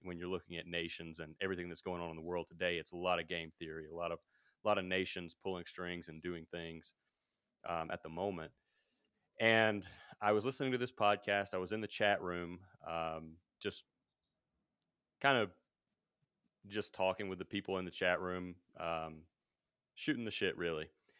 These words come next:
And this guy reached out to me over, uh, a direct message from the, um, the I R C. It's an I R C chat,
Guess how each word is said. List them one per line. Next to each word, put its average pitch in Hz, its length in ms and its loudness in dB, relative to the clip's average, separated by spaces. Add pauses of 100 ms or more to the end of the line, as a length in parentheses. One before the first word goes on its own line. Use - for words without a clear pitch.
(200)
And 95 600 2 (580)
this - 120 -8
guy 135 120 6
reached 110 300 4
out 127 200 6
to 107 120 2
me 92 220 -2 (880)
over, 95 400 2
uh, 87 220 4
a 90 60 0
direct 95 320 2
message 101 600 -2
from 92 240 -2
the, 82 300 -4
um, 78 280 -6 (920)
the 104 120 0
I 95 160 6
R 87 120 2
C. 101 240 0
It's 87 120 -2
an - 80 -10
I 101 140 6
R 90 100 4
C 85 200 -6
chat, 80 340 -2